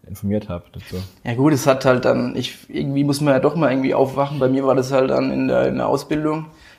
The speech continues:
Speaker 2: Denk mir, ja gut, es war zwar eine interessante Erfahrung, aber dein Leben lang weiß ich nicht, ob das so dir liegt und, äh, vielleicht könntest du was anderes machen. Ja, und dann ging's halt nach der Ausbildung mit,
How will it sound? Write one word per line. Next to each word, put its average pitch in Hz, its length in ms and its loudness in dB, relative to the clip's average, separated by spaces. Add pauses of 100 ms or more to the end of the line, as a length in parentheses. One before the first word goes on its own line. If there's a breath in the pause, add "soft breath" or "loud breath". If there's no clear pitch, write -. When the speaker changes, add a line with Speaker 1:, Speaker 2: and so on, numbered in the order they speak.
Speaker 2:
Denk 131 180 0
mir, 131 140 0
ja 131 260 2
gut, 147 560 -2 (680)
es 127 180 -8
war 131 220 6
zwar 135 260 2
eine 131 240 0
interessante 127 480 -4
Erfahrung, 131 560 0
aber 131 260 4
dein 131 200 0
Leben 143 260 -2
lang 139 380 -2
weiß 127 240 2
ich 143 60 -6
nicht, 139 220 -4
ob - 120 -10
das 131 160 -8
so 143 120 0
dir 135 360 0
liegt 156 340 -4
und, 131 340 -2
äh, 131 180 -2
vielleicht 123 220 -4
könntest 135 300 -2
du 131 80 -2
was 123 140 0
anderes 139 280 2
machen. 143 260 -4 (680 loud breath)
Ja, 120 200 6
und 117 200 2
dann 117 240 4
ging's 123 240 0
halt 113 140 4
nach 117 120 2
der - 120 0
Ausbildung 127 520 0
mit, 120 380 -4